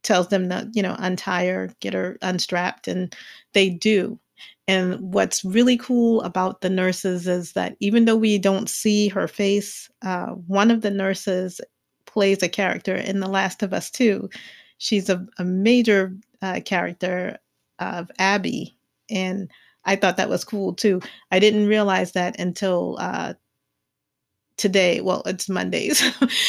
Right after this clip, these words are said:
I didn't realize that until I was, uh, looking up some stuff about it, because I was like, "Oh, that would be so great if they start having, you know, people from The Last of Us too."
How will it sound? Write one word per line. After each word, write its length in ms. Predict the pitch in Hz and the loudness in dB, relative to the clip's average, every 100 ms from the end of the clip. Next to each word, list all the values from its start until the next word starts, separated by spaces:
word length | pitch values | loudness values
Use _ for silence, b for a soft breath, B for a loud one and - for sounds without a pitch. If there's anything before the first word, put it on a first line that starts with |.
| 220 | 0
I 60 | 254 | 2
didn't 160 | 233 233 | 4 6
realize 400 | 233 220 202 202 | 4 4 2 2
that 160 | 208 | 0
until 420 | 190 196 208 190 190 | -2 -4 -2 -2 -2
I 160 | 180 | -4
was, 280 | 185 185 180 | -2 -2 -2
uh, 320 | 185 180 180 - | -4 -2 -4 -6
looking 380 | 190 208 214 185 | -2 -2 0 -4
up 120 | - | -4
some 160 | - | -6
stuff 380 | 190 - 185 175 | -8 -4 -6 -4
about 280 | 180 175 175 | -6 -4 -6
it, 100 | 196 | -6
because 200 | 196 180 | -8 -6
I 80 | 180 | -6
was 160 | 190 | -6
like, 140 | 190 - | -6 -4
"Oh, 160 | 247 226 | 0 0
that 80 | |
would 100 | 233 | 0
be 100 | 226 | -2
so 180 | 214 214 | -2 -2
great 200 | 202 196 | -2 -2
if 120 | 190 | -4
they 160 | 196 196 | -4 -4
start 240 | - 190 | -2 -2
having, 400 | 185 180 185 190 | -2 -2 -4 -4
you 100 | 220 | -4
know, 80 | 190 | -4
people 200 | 180 190 | -4 -6
from 120 | 190 | -4
The 80 | 190 | -4
Last 300 | 185 180 175 | -2 -4 -4
of 80 | 180 | -8
Us 120 | 175 | -10
too." 360 | - 226 202 | -2 0 0